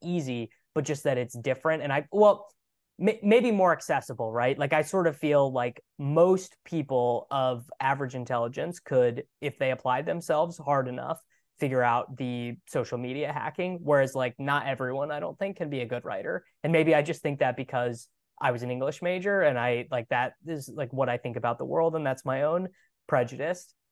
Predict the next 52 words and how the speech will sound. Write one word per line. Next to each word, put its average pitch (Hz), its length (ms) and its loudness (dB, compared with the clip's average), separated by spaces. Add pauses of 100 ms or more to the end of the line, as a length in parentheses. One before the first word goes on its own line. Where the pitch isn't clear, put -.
(180)
Um, 120 420 -2 (280)
but 202 80 4
yeah, 202 160 8
I 143 100 6
th-, 147 160 0
and 190 140 4
I 208 120 8
also 190 220 2
think 160 160 -4
the 131 80 -8
growth 123 340 0
potential, 175 460 0
though, 190 340 4
like, 131 140 0
if 123 100 -4
we're 135 380 2
thinking 139 320 -4
of 135 60 0
it 135 100 4
in 127 80 -4
terms 131 300 -4
of 123 60 -4
a 123 60 -2
range 120 280 -4
of 117 80 -6
outcomes, 151 580 -4 (460)
like, 123 300 0
the 127 440 0 (220)
range 160 200 2
of 131 60 -6
outcomes 131 380 0
is 117 100 -8
gonna 123 160 -4
be 117 140 -6
way 117 240 -2
higher 117 580 -4
on 120 160 -4
YouTube 113 460 -6 (320)
than 123 160 4
it 113 80 0
is 113 400 -4 (580)
with 139 260 -6
the 120 80 -14
Twitter 117 540 -2
newsletter 117 480 -6
or 160 100 -2
whatever. 170 280 -2
Like, 175 160 -4
your 131 80 -4
total, 123 420 0 (320)
like, 170 140 0
you, 226 160 2